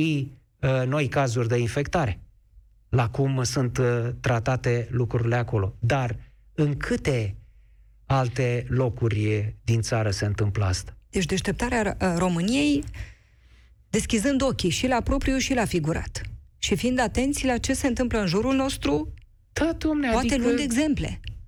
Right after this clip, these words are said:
Speaker 2: Luând,
Speaker 1: adică să
Speaker 2: având
Speaker 1: nu
Speaker 2: modele.
Speaker 1: pu-, să nu pută locul sub tine, să te intereseze meseria pe care o faci.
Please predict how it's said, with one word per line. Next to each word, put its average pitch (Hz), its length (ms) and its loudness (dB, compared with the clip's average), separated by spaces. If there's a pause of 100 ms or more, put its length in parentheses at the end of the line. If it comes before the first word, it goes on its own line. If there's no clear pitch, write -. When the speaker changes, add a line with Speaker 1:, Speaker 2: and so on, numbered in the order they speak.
(160)
Speaker 2:
Luând, 208 200 2
Speaker 1:
adică 262 200 0
să 220 60 0
Speaker 2:
având 165 180 2
Speaker 1:
nu 285 60 2
Speaker 2:
modele. 294 300 2 (180)
Speaker 1:
pu-, - 80 -12 (200)
să - 220 -2
nu 294 140 -2
pută 294 380 0
locul 277 340 0
sub 151 320 -2
tine, 165 420 0 (380)
să 202 300 -2
te 214 180 -2
intereseze 247 880 0
meseria 247 640 2
pe 190 100 0
care 180 200 0
o 185 80 2
faci. 180 580 -2